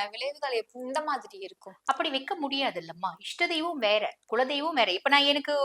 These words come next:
Speaker 2: என்னோட பதிவுகளை பார்த்திருந்தீங்கன்னா நான் சொல்லியிருப்பேன், என்னோட இஷ்ட தெய்வம் ஈசன், எங்களோட குலதெய்வம் வந்து பாத்தீங்கன்னா வள்ளி தேவசேனா சமேத முருகப்பெருமான், திருத்தணி முருகன். அப்ப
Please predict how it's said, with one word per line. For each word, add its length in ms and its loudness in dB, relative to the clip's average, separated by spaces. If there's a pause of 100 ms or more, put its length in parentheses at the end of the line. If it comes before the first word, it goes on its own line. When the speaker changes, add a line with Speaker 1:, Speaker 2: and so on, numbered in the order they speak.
(140)
Speaker 2:
என்னோட 280 4
பதிவுகளை 360 6
பார்த்திருந்தீங்கன்னா 440 4
நான் 100 -8
சொல்லியிருப்பேன், 340 -2
என்னோட 260 2
இஷ்ட 220 -4
தெய்வம் 340 0
ஈசன், 380 -6
எங்களோட 360 2
குலதெய்வம் 460 2
வந்து 140 -4
பாத்தீங்கன்னா 400 0 (400)
வள்ளி 340 4
தேவசேனா 600 4
சமேத 360 4
முருகப்பெருமான், 640 -2
திருத்தணி 360 -2
முருகன். 340 -8 (320)
அப்ப 160 4